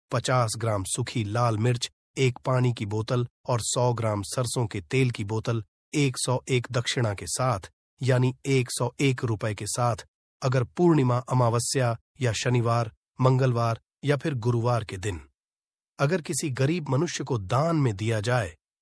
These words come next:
तो मैं ईश्वर की सौगंध खाता हूं, भगवान की सौगंध खाता हूं, आपको अमीर होने से कोई नहीं रोक पाएगा। आपका दुश्मन भी आपको करोड़पति होने से रोक नहीं पाएगा। दोस्तों,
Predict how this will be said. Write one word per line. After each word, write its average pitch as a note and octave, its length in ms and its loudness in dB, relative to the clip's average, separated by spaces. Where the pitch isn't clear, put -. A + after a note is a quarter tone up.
तो A#2+ 80 -2
मैं B2+ 220 0
ईश्वर C#3 360 -2
की A#2+ 120 -8
सौगंध G#2+ 420 -4
खाता G2+ 340 -8
हूं, E2 220 -8
भगवान C3+ 440 2
की C#3+ 140 -6
सौगंध G#2+ 440 -2
खाता G2+ 340 -8
हूं, E2+ 200 -8
आपको C3 340 2
अमीर A#2+ 260 2
होने A#2+ 280 0
से C3 160 -4
कोई C#3+ 340 0
नहीं G#2+ 220 0
रोक F#2 220 -8
पाएगा। F2+ 520 -10
आपका C3 300 0
दुश्मन C3 420 2
भी B2 140 0
आपको A#2 320 -2
करोड़पति A#2+ 600 0
होने A2 280 -2
से G#2+ 160 -4
रोक G#2+ 320 -2
नहीं F#2+ 200 -4
पाएगा। E2 500 -10
दोस्तों, D3+ 380 0